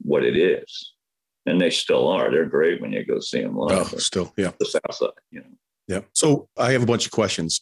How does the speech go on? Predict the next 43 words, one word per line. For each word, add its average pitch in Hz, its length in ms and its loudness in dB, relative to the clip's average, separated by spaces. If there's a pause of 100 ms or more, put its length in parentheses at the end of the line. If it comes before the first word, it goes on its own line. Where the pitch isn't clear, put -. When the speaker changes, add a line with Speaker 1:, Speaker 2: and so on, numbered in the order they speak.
Speaker 2:
and 98 140 4
one 107 140 4
of 107 80 4
them 101 180 6
you 101 160 6
just 95 180 2
walked 92 280 0
right 92 160 2
into. 90 300 0
So - 140 2
I'm 95 80 2
gonna, 95 180 2
I'm 92 200 0
gonna 90 140 2
throw 90 240 2
it - 40 2
at 87 80 2
you 85 60 2
right 87 220 0
now. 82 280 -2
You 90 120 2
ready? 107 280 2 (380)
Speaker 1:
Yeah. 269 300 2 (180)
Speaker 2:
So, 139 260 4 (180)
'cause 123 180 4
it 127 80 4
seems 202 320 6
like, 101 280 2 (640)
'cause 113 120 2
I 113 40 4
did 110 160 0
some 143 120 4
research, 95 420 2
you 98 80 0
know, 92 100 2
I 90 40 2
mean, 92 160 2
that, 90 180 0
that 101 100 2
was, 101 200 2
that's 92 200 -2
part 95 260 0
of 87 220 -2